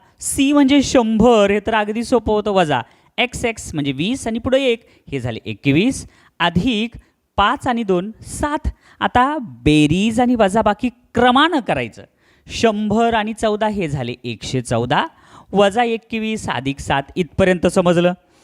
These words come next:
आता एकशे चौदा मधून एकवीस वजा करायचे. एकशे चौदा मधून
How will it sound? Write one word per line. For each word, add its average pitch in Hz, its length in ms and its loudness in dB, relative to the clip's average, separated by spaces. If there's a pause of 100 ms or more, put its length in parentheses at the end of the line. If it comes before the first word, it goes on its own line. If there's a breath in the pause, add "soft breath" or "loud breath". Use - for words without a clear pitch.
(220 soft breath)
आता - 240 -2
एकशे 214 340 0
चौदा 254 320 4
मधून 254 220 0
एकवीस 240 440 -4
वजा 233 200 0
करायचे. 214 420 -4 (360 soft breath)
एकशे 139 360 0
चौदा 139 420 2
मधून 208 400 2